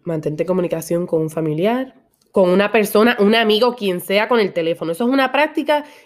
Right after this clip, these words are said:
que yo tengo y a veces me siento hasta mal porque digo como que con el teléfono no me siento ready pa' correr. Entonces, estamos en ese struggle de que yo quiero hablar por teléfono porque quiero que la persona con la que yo estoy hablando, si me raptan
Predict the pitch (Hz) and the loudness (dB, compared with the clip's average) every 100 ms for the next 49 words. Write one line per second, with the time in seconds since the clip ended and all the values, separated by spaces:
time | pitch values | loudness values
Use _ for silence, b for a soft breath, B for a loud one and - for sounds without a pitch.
0 | B 202 180 247 320 - _ _ _ _ | B -2 2 2 0 -4 _ _ _ _
1 | _ _ - 247 311 285 277 262 220 202 | _ _ -4 -2 0 2 0 0 -4 -4
2 | 233 294 320 320 311 311 302 285 294 294 | -4 -6 -6 -6 -8 -8 -6 -4 -4 -4
3 | 214 214 208 247 226 202 185 196 202 190 | -4 -4 -4 -4 -4 -8 -8 -6 -6 -4
4 | 202 240 320 - 196 185 185 _ _ _ | -2 -2 -2 -6 -6 -6 -10 _ _ _
5 | _ - 214 269 285 320 349 311 285 339 | _ -6 -4 -2 -2 -4 -4 -2 0 0
6 | 311 294 214 214 247 254 B B - 254 | -2 -4 -4 -2 -2 -4 B B -6 -4
7 | 339 - 269 269 269 349 349 359 330 - | -4 -4 -4 -2 -2 -2 -4 -6 -8 -8
8 | 311 320 269 175 165 165 - b - 185 | -4 0 0 0 -2 -4 -8 b -10 -4
9 | 208 214 214 220 302 330 339 330 330 320 | -4 -2 -2 -2 -2 -2 -2 -2 -2 0
10 | 320 311 285 233 208 208 208 214 214 214 | 0 0 -2 -4 -4 -2 -4 -4 -2 -2
11 | 262 311 269 220 214 - 262 277 254 202 | 0 -2 -4 -6 -6 0 0 0 -2 -4
12 | 196 208 220 269 269 262 220 269 233 190 | -4 -4 -2 -2 -2 -2 -2 -2 -2 -2
13 | 208 254 269 - 180 185 | -2 -2 -2 -4 -4 -4